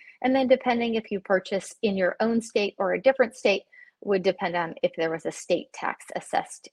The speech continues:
to it. And then there's always the individual stocks that you can purchase. But typically, I like to tell folks, until you have fifty thousand dollars of other money invested,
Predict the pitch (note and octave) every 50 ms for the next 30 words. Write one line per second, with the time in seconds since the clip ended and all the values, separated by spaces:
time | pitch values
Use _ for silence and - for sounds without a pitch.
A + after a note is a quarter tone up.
0 | - - - F3 F3 - - - _ _ _ _ _ _ _ _ _ _ _ _
1 | _ _ _ - G3 F#3+ F#3 F#3 F#3 F3+ F3+ F3+ F3 F3+ F3+ F3+ F3 F3 - -
2 | - F#3+ F#3 F#3 F#3 F3 - - G3 F3 - F#3+ F#3 F3+ F3 F3 F3 E3+ E3 F#3+
3 | F3+ - - - - - - - - - - - - A#3 - - G#3 G#3 - G#3+
4 | F#3 F#3 - G#3 F#3 F#3 - G#3 F#3+ - - - _ - - - - - - A3
5 | - - - - C4 B3 B3+ C4 A#3 - A#3+ A3+ A3 G3+ G3 G3 G3 F#3+ F#3+ -
6 | - _ - G#3 G3+ - - F#3+ - - G3+ F#3+ - - G3 F#3 - - - G3
7 | G3 - - C4+ C#4 C4+ C4 G#3 G3+ G#3+ G#3 G3+ G3+ G3+ G#3+ - - - - A3+
8 | G#3 - - G#3 G3+ F#3+ - F#3+ F3+ F3+ F3 - F#3 F3 E3+ F3 E3+ E3 F3 F3
9 | E3+ E3+ E3+ E3+ - - - E3 E3 E3 D#3+ E3 - - - F#3+ F3 F#3+ F#3 F3+
10 | F3+ F#3 F3 F3 F3+ F3 - - D#3+ D#3 D#3+ D#3+ E3 D#3 - - - - D#4 E4
11 | D#4+